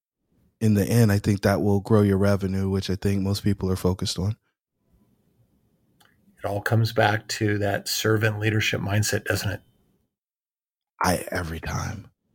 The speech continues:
Speaker 2: Well, Jerome, thank you so much for joining and, and sharing a little bit more about your journey and your commitment to serving others, having that servant leadership mindset,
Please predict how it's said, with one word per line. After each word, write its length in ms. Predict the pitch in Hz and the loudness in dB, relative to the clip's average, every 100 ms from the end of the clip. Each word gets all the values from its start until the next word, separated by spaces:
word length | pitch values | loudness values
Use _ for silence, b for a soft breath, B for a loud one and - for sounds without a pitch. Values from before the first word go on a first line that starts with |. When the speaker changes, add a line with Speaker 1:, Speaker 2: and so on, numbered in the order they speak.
| _ _ _ _ _ _ _ _ _ _ b b b b _ _ - | _ _ _ _ _ _ _ _ _ _ b b b b _ _ -2
Speaker 2:
Well, 120 | 139 | 0
Jerome, 580 | 123 135 143 139 127 127 _ | 4 6 6 6 4 -4 _
thank 260 | 147 147 143 | 0 0 -2
you 60 | 120 | -6
so 240 | - 139 | -2 0
much 460 | 120 107 - - _ | 0 -2 -4 -10 _
for 260 | - 107 107 | -4 -2 -2
joining 560 | 107 117 117 117 113 107 | -2 0 2 2 2 0
and, 300 | 101 107 - - | -2 -6 -10 -8
and 180 | 104 | -2
sharing 360 | - - 117 113 | 0 2 2 2
a 20 | |
little 160 | 110 113 | 0 0
bit 180 | 117 117 | -2 0
more 180 | 113 | 2
about 260 | 110 110 110 | 2 2 2
your 100 | 107 | 0
journey 560 | 98 110 107 110 110 - | 2 0 2 2 0 -2
and 140 | 110 104 | 0 2
your 140 | 117 | 2
commitment 720 | 123 117 107 110 104 104 - | 2 4 4 2 0 -4 -4
to 120 | - 113 | -6 -2
serving 540 | - 113 104 107 104 | 2 4 4 4 2
others, 340 | 104 104 98 | 2 2 0
having 240 | - 107 110 | 2 2 4
that 180 | 101 - | 2 2
servant 320 | 113 110 110 | 2 4 2
leadership 380 | 110 104 - 117 | 2 0 0 0
mindset, 520 | 104 107 98 117 | 0 0 0 -2